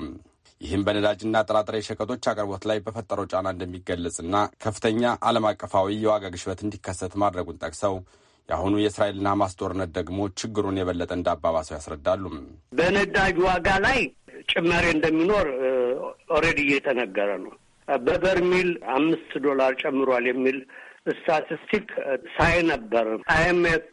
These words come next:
Speaker 2: ደግሞ፣ እ፣ የሚለው ዋጋው አስር በመቶ ይችላል የሚል አለ። እንግዲህ አስር በመቶ ይሁን፣ እ፣ አምስት በመቶ ይሁን፣ ውል ሲ ሰላም ይኖራል አይኖርም፣ እርቅ ይኖራል አይኖርም፣ ይሄ ጦርነት ወደ ቀጠና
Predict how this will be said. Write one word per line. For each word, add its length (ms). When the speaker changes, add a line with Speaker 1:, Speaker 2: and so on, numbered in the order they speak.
Speaker 2:
ደግሞ፣ 300
እ፣ 140
የሚለው 480
ዋጋው 560
አስር 340
በመቶ 380
ይችላል 520
የሚል 420
አለ። 220
እንግዲህ 320
አስር 260
በመቶ 400
ይሁን፣ 280
እ፣ 140
አምስት 320
በመቶ 400
ይሁን፣ 320
ውል 300
ሲ 100
ሰላም 400
ይኖራል 420
አይኖርም፣ 500
እርቅ 200
ይኖራል 440
አይኖርም፣ 440
ይሄ 160
ጦርነት 460
ወደ 280
ቀጠና 340